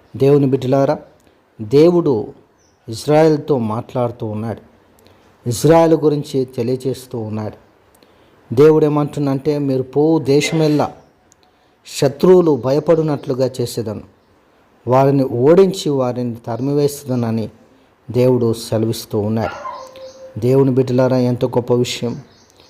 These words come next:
"వారు నీ ఎదుట నుండి పారిపోనట్లు చేసేదను." దేవునికి మహిమ కలుగునుగాక.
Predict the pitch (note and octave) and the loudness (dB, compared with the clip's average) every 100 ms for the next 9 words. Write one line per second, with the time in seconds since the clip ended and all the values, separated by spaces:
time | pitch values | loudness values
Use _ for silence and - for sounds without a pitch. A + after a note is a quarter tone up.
0 | _ _ - C3 C#3 C#3+ C#3+ C#3 C3+ D#3+ | _ _ -2 2 4 2 2 2 2 2
1 | D#3+ D#3+ D#3 C#3+ - C3 D#3 F3 E3+ E3+ | 2 0 0 -2 0 2 2 2 2 2
2 | D#3+ D3 - C#3 C3+ B2 - G#2 G#2 G#2+ | 2 -2 -2 -4 -2 -4 -6 -8 -8 -10
3 | - _ _ _ _ _ A2 B2 B2 B2 | -18 _ _ _ _ _ -4 0 2 0
4 | A#2 B2 A2+ A#2 A#2 A#2 A#2+ A2+ A#2 A2+ | 0 -2 -2 -2 -2 -4 -4 -2 -2 -2
5 | A2+ - - | -4 -8 -14